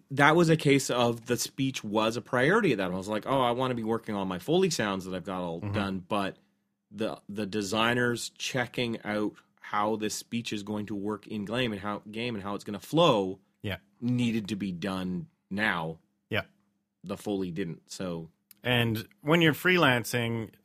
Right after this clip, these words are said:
Speaker 2: a lot of the time it's about getting to know your client.
Speaker 1: Yeah.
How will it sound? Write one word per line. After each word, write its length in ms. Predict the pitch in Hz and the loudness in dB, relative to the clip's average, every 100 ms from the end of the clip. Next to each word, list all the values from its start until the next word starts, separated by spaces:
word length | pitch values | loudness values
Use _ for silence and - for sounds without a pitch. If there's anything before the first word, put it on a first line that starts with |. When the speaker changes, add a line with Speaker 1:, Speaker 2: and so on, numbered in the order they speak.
| _ _ | _ _
Speaker 2:
a 140 | 107 | -6
lot 220 | 123 127 | 2 4
of 80 | 135 | 4
the 60 | 131 | -2
time 300 | 127 127 117 | -2 -2 0
it's 200 | 117 - | -2 0
about 320 | 123 120 113 | 2 4 2
getting 260 | 117 113 113 | 2 -2 0
to 80 | 107 | 0
know 100 | 107 | -2
your 160 | 98 92 | -4 -4
client. 380 | - 156 90 - _ | -2 -2 -2 -8 _
Speaker 1:
Yeah. 200 | 95 | -6